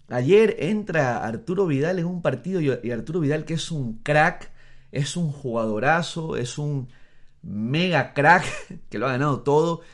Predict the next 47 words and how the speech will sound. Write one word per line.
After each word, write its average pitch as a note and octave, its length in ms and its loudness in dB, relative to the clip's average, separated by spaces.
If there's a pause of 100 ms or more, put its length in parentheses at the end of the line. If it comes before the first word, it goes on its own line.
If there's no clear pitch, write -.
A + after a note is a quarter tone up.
(300)
que C#3+ 160 -4
ha D#3 40 0
jugado D3+ 240 0
en C#3 100 -2
el A2 180 -2
Bayern, C#3 520 2
en A2 100 -2
el G#2 100 -2
Barcelona, A2+ 560 -4
en A2+ 60 -4
el G#2+ 140 -4
Inter, C3+ 600 -4 (1080)
en A#2 180 -6
la A2+ 180 0
Juve, C#3+ 540 4 (640)
que C3 80 -12
ha B2+ 40 -8
sido D#3 200 -4
bicampeón A#2 460 -4
de C#3 60 -2
América. D3 600 -2 (920)
¿Ustedes A3 300 -4
creen A#3 200 -6
que A3 80 -4
a F#3 40 -2
él F#3 40 -4
realmente G3+ 380 -4
le C#3 80 0
afecta C3+ 520 -4
que A#2+ 140 -4
vaya C#3 200 2
gente C3+ 280 -2
y - 20 0
le A2+ 100 -2
grite: A#2+ 320 -4
"No A2+ 120 -4
vas A#2 140 0
al A2 120 -2
Mundial", A#2 460 0
y A#2 60 -4
que A2 100 -4
le G2 80 -4
pongan A2+ 340 -4
letreros? G#2+ 600 -4
Es - 100 -8
que - 140 -12
realmente, G3+ 600 -6